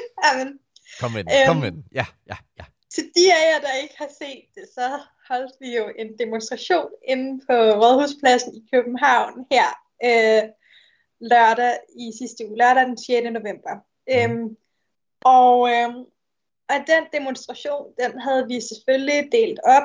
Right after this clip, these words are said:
Speaker 1: i noget, øh, vi havde delt den op, så der var en gåtur gennem Københavns gader i stilhed, og så var der talerne, og så var der,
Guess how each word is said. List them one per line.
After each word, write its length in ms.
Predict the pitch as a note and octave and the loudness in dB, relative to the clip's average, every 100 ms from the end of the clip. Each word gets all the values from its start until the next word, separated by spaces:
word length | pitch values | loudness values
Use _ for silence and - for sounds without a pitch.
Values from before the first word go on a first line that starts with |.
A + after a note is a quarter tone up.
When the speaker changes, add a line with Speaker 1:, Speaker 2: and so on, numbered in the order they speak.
| - | 0
Speaker 1:
i 60 | C4+ | -2
noget, 480 | B3+ A#3+ G#3+ G#3 - - | 2 4 4 2 -6 -8
øh, 200 | - - B3 _ _ _ - | -8 -10 -14 _ _ _ 0
vi 80 | C4+ | 2
havde 140 | B3+ | 2
delt 200 | A#3 A3 | -2 -8
den 120 | A3 | 0
op, 160 | B3+ C4 - | 2 2 0
så 80 | A#3 | -2
der 100 | G#3+ | 0
var 100 | G3 | -2
en 120 | - A3 - | -6 -14 -2
gåtur 440 | E4 D4 - C#4+ A#3+ A3 | 2 2 0 -4 -4 -8
gennem 260 | G#3+ G3 _ _ _ | -10 -14 _ _ _
Københavns 480 | - - - - - - | -18 -14 -14 -14 -6 4
gader 360 | C#4+ D#4 F4 F4+ - | 6 8 6 2 -6
i 20 | - | -6
stilhed, 440 | E4+ F4+ F#4 F4+ E4+ - | 0 2 4 2 2 -4
og 80 | B3+ | -4
så 160 | C4 A3 | -2 0
var 120 | F#3+ G3 | 0 -2
der 60 | - _ _ - | -10 _ _ 0
talerne, 600 | C#4 D4+ D#4 D#4 D#4 - | 2 2 2 0 -2 -2
og 100 | B3+ | -2
så 100 | C4 | 0
var 160 | A#3+ | 2
der, 160 | A#3+ | 4